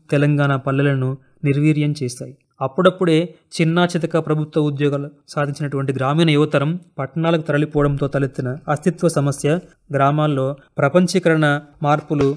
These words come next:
తెస్తున్నటువంటి కొత్త ఒరవడిని తెలుగు కథలకి, కొత్త తరం కథకుల్ని సిద్ధం చేశాయి. ఎండిపోయిన బోర్లు,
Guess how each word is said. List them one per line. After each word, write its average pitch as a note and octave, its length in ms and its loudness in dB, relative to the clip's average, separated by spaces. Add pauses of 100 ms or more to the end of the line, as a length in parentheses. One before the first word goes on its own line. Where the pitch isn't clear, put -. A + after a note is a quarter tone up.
(140)
తెస్తున్నటువంటి D3 680 -2
కొత్త - 280 -4
ఒరవడిని C#3+ 640 2 (240)
తెలుగు D#3+ 500 4 (220)
కథలకి, D#3 640 4 (180)
కొత్త D#3+ 180 2
తరం E3 400 4
కథకుల్ని D3 640 0 (160)
సిద్ధం C#3+ 420 2
చేశాయి. D3 280 -8 (320)
ఎండిపోయిన E3+ 460 6
బోర్లు, D#3 580 4